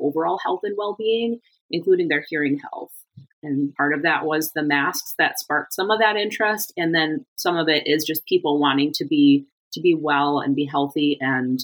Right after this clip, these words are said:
enjoy their lives, have a better quality of life. And like you mentioned, hearing is connected absolutely to communication. We know that hearing loss, for example, is one of the leading modifiable risk factors in cognitive decline,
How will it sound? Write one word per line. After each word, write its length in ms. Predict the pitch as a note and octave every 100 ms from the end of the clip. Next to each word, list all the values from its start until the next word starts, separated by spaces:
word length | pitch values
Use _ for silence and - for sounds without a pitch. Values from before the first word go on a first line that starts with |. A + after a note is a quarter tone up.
| -
enjoy 340 | D#3 D#3 D3+ C#3+
their 160 | C3
lives, 500 | C#3 C3+ C3+ C3+ C#3
have 120 | D3 C#3
a 60 |
better 400 | C3+ C3 C3 A#2+ -
quality 300 | C3 C3 B2
of 100 | A#2+
life. 520 | A2 - - - - _ _ _ _ -
And 120 | D#3
like 220 | D#3+ D#3+ E3+
you 100 | D#3+
mentioned, 680 | B3 B3+ - D#3 D3+ D3+ - _ _ _ -
hearing 440 | A#3 B3+ A#3+ F#3
is 260 | C#3 E3 D#3+
connected 640 | - D3+ C#3+ - E3+ D3
absolutely 640 | C#3+ D#3+ E3 D#3 D#3 D#3 D#3+
to 140 | D#3+
communication. 1040 | - C#3 C3 C#3 - C3+ C#3+ D#3 D#3+ D#3+ -
We 180 | E3+ D#3+
know 380 | D3 C#3+ D#3+ D#3
that 380 | D3 C#3 C3+ - _ _ -
hearing 320 | F#3 F#3+ F3+
loss, 300 | E3+ E3+ -
for 140 | D#3+
example, 480 | D#3+ E3 D#3 D#3+ D3
is 160 | D#3 D3
one 160 | C#3+
of 100 | D3+
the 120 | D#3 D#3
leading 440 | D#3 D#3+ E3 D#3+
modifiable 760 | C#3+ C3+ D3 C3+ C#3+ D3 C3+ C3
risk 340 | D3 F3+ -
factors 500 | F3+ E3+ F3 F#3+ F#3
in 140 | D#3 C#3+
cognitive 560 | D3+ D3 D3+ D3+ C#3+
decline, 720 | A#2+ - D#3 F#3 G#3 G#3 A3